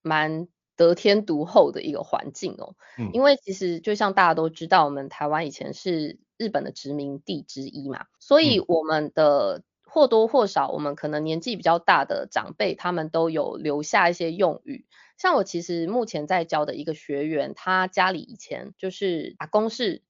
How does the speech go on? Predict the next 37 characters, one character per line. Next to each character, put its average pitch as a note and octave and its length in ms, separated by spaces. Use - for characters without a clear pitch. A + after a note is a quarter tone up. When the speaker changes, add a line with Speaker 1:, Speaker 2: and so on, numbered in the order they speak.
Speaker 1:
导 - 180
游， - 320
然 D3+ 140
后 F#3 320
阿 D#3+ 120
嬷 G3+ 180
是 F#3+ 160
经 E3 220
营 C#3 120
杂 - 200
货 E3+ 200
店， - 260
所 D#4+ 140
以 D4 60
家 A#3 220
里 G#3 160
其 - 160
实 E3 180
常 F3+ 220
常 E3+ 140
都 F#3+ 120
有 D#3+ 320
日 B3+ 120
本 D3 220
人， - 360
然 D3+ 140
后 F3 220
比 D3+ 160
方 E3 180
说 F3 120
导 D3 260
游 - 180
嘛， - 180
日 G3 120
本 D3 180
人 - 280
要 E3 200